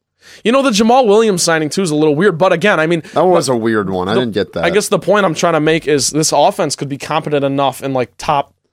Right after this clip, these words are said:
Speaker 1: fifty percent of the league that the, the, the Lions do end up just winning five games. Like, finding, and, and the thing is, is it's not five and a half, it's not four and a half, it's five. You could push. The Texans have the lowest over-under total at four and a half.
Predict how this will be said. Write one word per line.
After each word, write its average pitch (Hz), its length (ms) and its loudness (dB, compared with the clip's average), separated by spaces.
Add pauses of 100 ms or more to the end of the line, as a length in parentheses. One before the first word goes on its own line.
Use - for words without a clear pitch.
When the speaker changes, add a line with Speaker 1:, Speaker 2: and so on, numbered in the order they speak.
(360)
Speaker 1:
fifty 165 320 -2
percent 151 340 -2
of 147 80 0
the 135 80 0
league 135 400 0 (240)
that 143 380 2 (460)
the, 151 200 2
the, 143 280 -2 (140)
the 151 160 -2
Lions 143 380 0
do 143 140 2
end 135 120 2
up 123 140 0
just - 280 -6
winning 131 440 -2
five 120 280 -2
games. 107 420 -8 (100)
Like, 127 100 -4
finding, 135 280 -2 (200)
and, 175 140 2
and 175 320 -2
the 175 80 4
thing 196 240 0
is, 185 180 2
is 147 220 -4
it's 156 180 -2
not 160 220 0
five 165 180 0
and 143 80 -2
a 139 60 -4
half, 147 340 -2
it's 127 140 -8
not - 120 -4
four 147 220 -2
and 135 80 -2
a - 20 -2
half, 135 280 -2
it's 143 180 -2
five. 135 480 -2
You 127 140 -4
could 127 180 -4
push. - 380 -4
The - 100 -18
Texans 175 460 -4
have 175 180 2
the 156 80 -2
lowest 156 560 0
over-under 151 460 2
total 143 380 0
at 127 180 -4
four 147 200 2
and 143 80 2
a 139 60 0
half. 135 420 -4